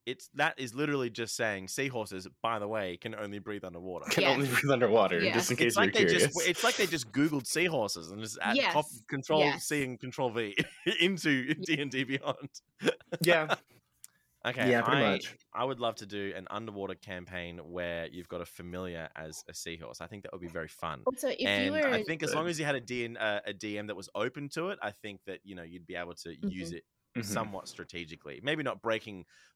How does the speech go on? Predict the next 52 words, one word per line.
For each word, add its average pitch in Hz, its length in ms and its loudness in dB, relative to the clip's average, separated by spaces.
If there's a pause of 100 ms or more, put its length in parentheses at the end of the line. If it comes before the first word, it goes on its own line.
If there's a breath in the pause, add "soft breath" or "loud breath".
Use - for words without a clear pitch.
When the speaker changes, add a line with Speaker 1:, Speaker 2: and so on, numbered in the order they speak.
Speaker 1:
the 107 80 -4
rules 101 360 -2
of, 87 220 -6
like, 90 180 -8
the 92 80 -10
walking 113 380 -8
speed 90 320 -6
or 85 60 -6
whatever, 85 320 -6
but, 92 260 -4
you - 80 2
know, - 180 0
just - 180 0
being 320 120 -2
able 117 140 -4
to - 180 -8
Speaker 3:
<laughs> 156 80 4
Speaker 1:
overhear, 147 560 6 (360 loud breath)
say, 151 180 4
conversations 139 1080 2
or, 107 480 4
you 120 140 -8
know, 104 100 -2
maybe 139 240 0
distracting 120 680 -4
someone 101 340 -4
by 98 140 -2
being 104 320 -6
a 95 60 -4
really 104 220 -6
pretty 107 260 -10
seahorse 104 520 -4
in 92 80 -14
a 90 60 -12
spot - 260 -6
that 95 80 -12
it's - 160 -14
not 95 140 -10
supposed 87 260 -10
to 87 80 -20
be 82 200 -10
or, 80 160 -10 (360)
you 92 60 -14
know, 85 100 -8
whatever. 85 340 -6
I 82 80 -8
think 95 200 -14
that 95 100 -4
would 87 100 -8
be 82 80 -16
quite - 220 -14 (100)
fun. 76 180 -10